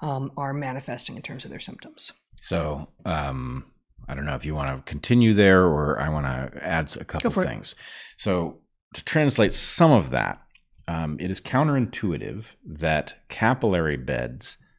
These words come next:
Speaker 2: are actually basically composed of,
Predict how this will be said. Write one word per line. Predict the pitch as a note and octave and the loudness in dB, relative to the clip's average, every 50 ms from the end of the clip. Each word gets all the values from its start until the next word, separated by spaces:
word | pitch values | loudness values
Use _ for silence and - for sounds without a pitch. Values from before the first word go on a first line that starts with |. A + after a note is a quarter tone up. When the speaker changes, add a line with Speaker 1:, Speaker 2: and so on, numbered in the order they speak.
| _ _ - | _ _ -4
Speaker 2:
are | F2 E2 - - | -2 -2 -2 0
actually | D#2 F#2+ G2+ G2+ - - - - F#2 D2+ D2+ D2+ C#2+ C#2+ D2 C#2 - _ _ _ _ _ _ - - | 0 0 0 0 -2 -4 -6 -4 -6 -6 -4 -4 -4 -4 -6 -6 -10 _ _ _ _ _ _ -14 -10
basically | E2+ E2 E2 E2+ - - E2 - D#2+ | -6 -4 -4 -4 -4 -6 -8 -8 -8
composed | D#2 - F2 E2+ D#2+ - - A#2+ B2 B2 A#2 B2 A#2+ A2+ - - - _ - | -8 -6 -6 -6 -6 -6 -2 0 2 2 2 2 0 0 -2 -6 -10 _ -8
of, | E2+ D#2+ D#2+ D#2+ D#2+ D#2 D2+ D2+ D2+ - - - | -6 -4 -2 -2 -2 -2 -4 -6 -10 -12 -16 -20